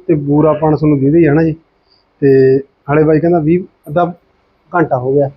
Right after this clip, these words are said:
ਲਓ ਜੀ, ਬਾਕੀ ਤੁਹਾਨੂੰ ਦਿਖਾਉਣਾ ਤੋਰਾ। ਤੋਰ ਦਿਓ ਭਰਾ। ਲਓ ਜੀ, ਕੱਦ ਬੈਠ ਸੁੱਖ ਨਾਲ ਸੋਹਣਾ ਕਰਮਾਂ ਵਾਲੀ ਦਾ,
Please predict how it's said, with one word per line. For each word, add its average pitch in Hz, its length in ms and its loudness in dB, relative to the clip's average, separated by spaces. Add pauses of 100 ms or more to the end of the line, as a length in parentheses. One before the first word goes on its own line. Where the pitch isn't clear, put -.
(500)
ਲਓ 131 120 2
ਜੀ, - 180 -8 (160)
ਬਾਕੀ 143 240 -2
ਤੁਹਾਨੂੰ 160 180 2
ਦਿਖਾਉਣਾ 160 280 0
ਤੋਰਾ। 135 260 -2 (380)
ਤੋਰ 240 180 2
ਦਿਓ 165 100 -2
ਭਰਾ। 147 240 -6 (240)
ਲਓ 135 120 -6
ਜੀ, - 160 -18 (580)
ਕੱਦ 156 220 -2
ਬੈਠ 175 200 0
ਸੁੱਖ 165 240 -4
ਨਾਲ 156 100 0
ਸੋਹਣਾ 156 280 -2
ਕਰਮਾਂ 160 320 0
ਵਾਲੀ 156 180 2
ਦਾ, 156 140 0